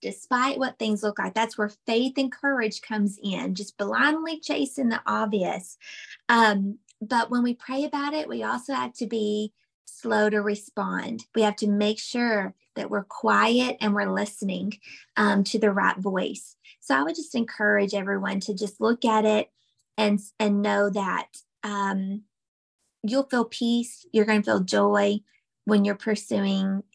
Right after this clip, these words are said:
things in the right direction that are made for you. You will. And scripture says that the Lord will bless the work of our hands. So we pursue it and then we work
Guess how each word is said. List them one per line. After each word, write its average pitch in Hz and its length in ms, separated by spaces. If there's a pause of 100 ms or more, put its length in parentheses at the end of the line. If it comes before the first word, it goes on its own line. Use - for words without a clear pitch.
(260)
things 202 280
in 202 60
the 196 80
right 190 240
direction 185 500
that 196 100
are 190 120
made 185 300
for - 200
you. 190 380
You 202 200
will. 98 340 (420)
And 202 340
scripture 247 460
says 202 380
that 202 120
the 202 60
Lord 196 260
will 190 100
bless 196 380
the 202 140
work 190 260
of 190 140
our 180 160 (100)
hands. 190 560 (200)
So 208 180
we 202 120
pursue 262 540
it 302 200 (260)
and 208 180
then 208 220
we 202 320 (180)
work 190 540